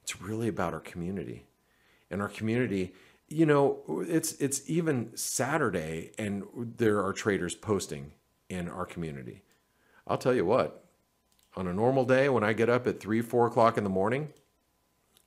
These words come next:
my time zone, by the time I start broadcasting a couple hours later, there's usually a hundred, hundred fifty, two hundred messages of people sharing thoughts and ideas and charts.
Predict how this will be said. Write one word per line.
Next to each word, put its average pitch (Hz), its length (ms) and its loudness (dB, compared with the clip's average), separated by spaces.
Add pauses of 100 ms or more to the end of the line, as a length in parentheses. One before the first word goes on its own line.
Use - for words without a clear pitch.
(140)
my 82 260 -4
time 120 300 0
zone, 139 360 0 (540)
by 101 140 4
the 101 80 2
time 113 300 0
I 110 60 2
start 101 320 0
broadcasting 104 720 -2
a 95 40 -6
couple 104 300 0
hours 95 280 2
later, 104 500 -4
there's 98 220 -4
usually 104 300 -4
a 71 60 -8
hundred, 92 520 -6 (420)
hundred 92 340 -8
fifty, 95 480 -4
two 95 340 -8
hundred 87 240 -6
messages 92 640 -4 (640)
of - 120 -12
people 95 260 -4
sharing 80 360 -4
thoughts 92 420 0
and 85 80 -6
ideas 82 460 -4
and 78 100 -10
charts. 90 460 -4